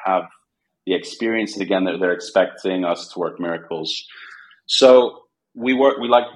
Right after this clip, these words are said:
like I was saying before, we work with people that, you know, they know their numbers, they have the systems in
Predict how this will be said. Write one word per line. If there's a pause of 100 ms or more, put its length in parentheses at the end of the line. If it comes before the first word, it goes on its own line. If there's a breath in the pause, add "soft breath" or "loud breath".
(240)
like
I
was
saying
before,
we
work
with
people
that, (420)
you
know,
they
know
their
numbers,
they
have
the
systems
in